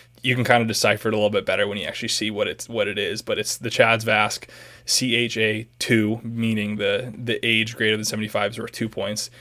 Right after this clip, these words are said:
D S two, meaning the stroke is two points, and then vasc. That was a little bit difficult. Main thing to keep in mind, chads vasc score is what you're gonna use.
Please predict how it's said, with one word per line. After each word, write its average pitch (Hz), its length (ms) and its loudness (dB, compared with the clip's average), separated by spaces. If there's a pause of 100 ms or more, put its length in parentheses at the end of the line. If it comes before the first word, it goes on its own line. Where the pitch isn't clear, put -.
(180)
D 120 280 2
S 110 400 0 (120)
two, 110 400 2
meaning 113 320 -2
the 104 60 -4
stroke 110 440 0
is 107 220 -6 (380)
two 123 220 4
points, 107 460 -4 (320)
and 113 180 2
then 104 280 2 (200)
vasc. 107 540 -2 (460)
That 135 120 8
was 123 160 8 (140)
a - 60 -8
little 117 240 2
bit 107 100 0
difficult. 104 500 -4
Main 135 220 4
thing 139 100 4
to 117 80 -2
keep 113 140 -2
in 107 80 0
mind, 101 320 -2 (220)
chads 107 440 4
vasc - 380 -2
score - 460 -4
is 120 100 -6
what 113 80 -2
you're - 100 -6
gonna 87 140 -8
use. 73 360 -10